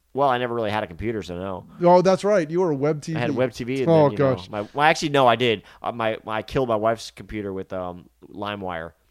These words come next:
Speaker 1: I
Speaker 2: Oh,
Speaker 1: com-, I,
Speaker 2: that's
Speaker 1: I
Speaker 2: your own
Speaker 1: got
Speaker 2: fault.
Speaker 1: that chock full of viruses, yeah.
Speaker 2: Nice.
Speaker 1: Yeah, my
Speaker 2: Nice.
Speaker 1: bad. <laughs>
Speaker 2: How did, how did you stay married to, with her?
Speaker 1: I don't
Speaker 2: Never
Speaker 1: know.
Speaker 2: Uh, so in nineteen seventy-seven,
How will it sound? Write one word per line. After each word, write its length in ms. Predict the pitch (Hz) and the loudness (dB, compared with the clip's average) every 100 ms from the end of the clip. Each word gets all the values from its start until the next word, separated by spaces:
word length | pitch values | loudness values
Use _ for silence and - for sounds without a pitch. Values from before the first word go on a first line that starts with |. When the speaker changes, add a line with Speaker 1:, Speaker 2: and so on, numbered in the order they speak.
| _ _ _ _ | _ _ _ _
Speaker 1:
I 60 | - | 0
Speaker 2:
Oh, 380 | 180 202 202 180 | 4 4 4 4
Speaker 1:
com-, 100 | 160 | 4
I, 200 | 127 120 | 2 2
Speaker 2:
that's 120 | 113 117 | 0 0
Speaker 1:
I 60 | |
Speaker 2:
your 100 | 139 | 0
own 40 | 156 | 0
Speaker 1:
got 120 | 123 | 0
Speaker 2:
fault. 120 | 131 | 0
Speaker 1:
that 140 | 113 - | -4 -4
chock 380 | - - 120 - | -2 0 0 -6
full 300 | - 107 107 | -6 -4 -4
of 60 | |
viruses, 500 | 95 95 92 - 90 | -4 -4 -6 -10 -10
yeah. 220 | 98 92 - | -8 -8 -10
Speaker 2:
Nice. 500 | 156 160 156 - - _ | -10 -10 -10 -14 -20 _
Speaker 1:
Yeah, 280 | 98 92 87 | -8 -6 -6
my 180 | 147 139 | -4 -4
Speaker 2:
Nice. 240 | 90 87 87 - _ - | -4 -8 -12 -20 _ 0
Speaker 1:
bad. 160 | 190 | 2
<laughs> 160 | 190 185 | 2 2
Speaker 2:
How 140 | 156 | 6
did, 100 | 202 196 | 6 4
how 160 | 170 | 2
did 200 | 247 294 | 0 -2
you 100 | 285 | -6
stay 280 | 226 - 208 | -6 2 2
married 360 | 175 160 151 131 | 4 2 0 -4
to, 60 | |
with 140 | 113 110 | -10 -14
her? 120 | 98 | -16
Speaker 1:
I 100 | 113 | -10
don't 220 | 120 - 113 | -6 -6 -6
Speaker 2:
Never 120 | 120 | -8
Speaker 1:
know. 220 | 82 85 85 - - - | -8 -12 -14 -20 -20 2
Speaker 2:
Uh, 220 | 190 196 | 6 8
so 200 | 185 233 | 8 6
in 100 | 226 | 6
nineteen 360 | 208 285 - 277 | 4 0 -2 -6
seventy-seven, 880 | - 226 240 220 - 220 175 143 120 | -4 -4 -4 -8 -4 -4 -2 -6 -10